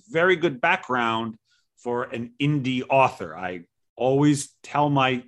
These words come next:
students and clients, if you want to independently publish, which is fine, you better be interested in being a business person,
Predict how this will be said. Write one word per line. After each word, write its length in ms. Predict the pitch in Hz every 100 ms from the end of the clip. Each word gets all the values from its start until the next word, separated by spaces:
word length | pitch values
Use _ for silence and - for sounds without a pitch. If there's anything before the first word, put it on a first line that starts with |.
| _
students 560 | - 147 151 151 123
and 120 | 101 101
clients, 420 | 139 143 143 -
if 100 | -
you 120 | 95
want 160 | 107 139
to 40 |
independently 460 | 151 151 156 165 165
publish, 400 | 202 202 139 123
which 140 | 113
is 100 | 117
fine, 420 | - 160 139 113 - _ _ _ _
you 120 | 107
better 360 | 92 131 151
be 420 | 143 147 143 143 _
interested 420 | 143 143 143 143
in 100 | 135
being 240 | 117 131 123
a 60 |
business 360 | 104 120 110 92
person, 380 | - 92 -